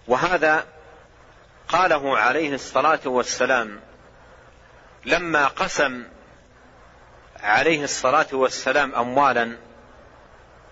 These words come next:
فوجد بعض الناس في نفسه شيئاً، وجد في نفسه شيئاً حول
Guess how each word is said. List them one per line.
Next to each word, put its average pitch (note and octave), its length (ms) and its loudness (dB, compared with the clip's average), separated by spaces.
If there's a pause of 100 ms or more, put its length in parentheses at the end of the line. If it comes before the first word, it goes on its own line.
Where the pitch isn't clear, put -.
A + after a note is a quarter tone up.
(800)
فوجد E3+ 640 2
بعض C#3+ 540 2
الناس C#3+ 640 0 (1300)
في D#3+ 200 0
نفسه F#3 480 0
شيئاً، C#3+ 480 -2 (1800)
وجد C#3+ 380 2
في B2 200 -2
نفسه D#3 420 0
شيئاً D3+ 680 -2 (1500)
حول D3 400 0